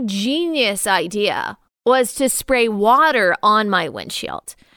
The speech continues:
Now, I don't know if you guys know this, um,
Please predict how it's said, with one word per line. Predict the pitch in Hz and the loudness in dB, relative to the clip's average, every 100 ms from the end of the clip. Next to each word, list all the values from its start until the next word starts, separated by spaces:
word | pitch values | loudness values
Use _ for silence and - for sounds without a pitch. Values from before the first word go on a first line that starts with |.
| - | -2
Now, | 254 269 | 2 2
I | 349 | 2
don't | 392 | -2
know | 359 294 | 0 0
if | - | 0
you | 262 247 | -6 -2
guys | 226 202 - | 0 -2 -4
know | 208 202 208 | -4 -2 -2
this, | 170 - - - - _ - | -4 -6 -6 -8 -10 _ -4
um, | 214 202 190 185 180 | 0 2 2 0 -6